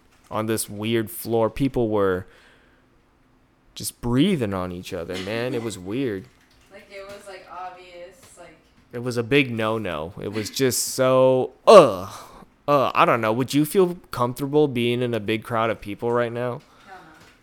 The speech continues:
Speaker 1: Yeah, hell no, dude. Imagine just teleporting right now into the hot sun with, like, a hundred people around you just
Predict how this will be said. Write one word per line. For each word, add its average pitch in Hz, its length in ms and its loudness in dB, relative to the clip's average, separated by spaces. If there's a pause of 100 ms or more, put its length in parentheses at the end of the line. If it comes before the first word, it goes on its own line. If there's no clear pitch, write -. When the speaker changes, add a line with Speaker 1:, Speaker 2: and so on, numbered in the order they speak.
(300)
Speaker 1:
Yeah, 127 240 -2
hell 113 460 -4
no, 95 200 -4
dude. 107 340 -8 (1800)
Imagine 143 380 -2
just 160 200 -10
teleporting 101 640 -6
right 90 180 -6
now 85 360 -12
into 110 240 -12
the 101 120 -4
hot 107 320 -6
sun 101 480 -8
with, 110 200 -8
like, 98 240 -6 (100)
a 101 80 -10
hundred 107 580 -10
people 110 300 -6
around 95 320 -4
you 104 120 -10
just 104 260 -12